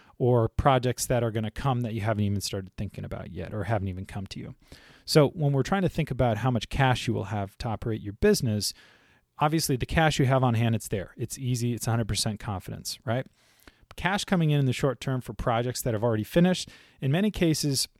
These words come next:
there's a high likelihood that you'll still get paid. In most cases, I would say. Um, and, but then there's the tricky part of the cash that's coming in the future. So this could be for contracts signed, but you haven't started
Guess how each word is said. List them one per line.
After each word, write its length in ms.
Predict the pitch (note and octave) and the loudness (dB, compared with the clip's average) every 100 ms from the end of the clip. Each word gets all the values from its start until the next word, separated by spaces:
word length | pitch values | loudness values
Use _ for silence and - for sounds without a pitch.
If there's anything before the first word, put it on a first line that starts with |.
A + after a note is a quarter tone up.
| _ | _
there's 180 | D#3 C#3+ | 2 2
a 40 | |
high 240 | C#3 - G3+ | 0 -4 -2
likelihood 600 | F3+ D#3 - G#2 B2 A2 | -2 -2 -4 -2 -2 -2
that 120 | A2+ | -4
you'll 140 | A#2+ | -4
still 260 | G#2+ - A#2 | -2 0 0
get 180 | A2 G2 | 0 -4
paid. 340 | - F#2 - - _ _ _ _ _ _ _ _ _ _ _ - | -4 -6 -10 -20 _ _ _ _ _ _ _ _ _ _ _ -4
In 140 | C3 | 0
most 220 | C3 C3 | 2 0
cases, 400 | - A2 - F#2+ | -2 -4 -4 -8
I 80 | G#2 | -10
would 160 | G2+ - | -10 -8
say. 300 | B2 - _ _ _ - _ _ | -8 -8 _ _ _ -20 _ _
Um, 240 | C#3 C3 A#2 | -2 -2 -2
and, 260 | E3 D3+ - | -2 -4 0
but 160 | D3+ | 0
then 180 | E3+ G3 | 2 2
there's 200 | F#3+ D#3 | 2 0
the 80 | C3 | -4
tricky 300 | - F3 - | -4 -4 -2
part 300 | - C3+ A2 | 0 2 2
of 140 | G#2+ | 0
the 60 | C3+ | -2
cash 380 | - D3+ C3+ - | 0 0 0 -2
that's 160 | - | -8
coming 300 | - C3+ A#2 | -2 0 0
in 80 | A2+ | 0
the 60 | G#2 | -2
future. 400 | - G#2+ - F#2 | -4 -4 -4 -6
So 200 | - A2+ | -4 -2
this 140 | A#2+ | -2
could 160 | - A#2 | -4 -4
be 100 | A2+ | -4
for 120 | - | -4
contracts 520 | - C3 B2 A#2 - | -2 -2 0 -4 -2
signed, 380 | - C3 B2+ C3 | 0 2 2 2
but 160 | A#2 A#2 | -2 -2
you 80 | G#2 | -2
haven't 240 | A#2 G2+ | -2 -2
started 460 | - A#2 G#2+ G#2+ | -2 0 0 0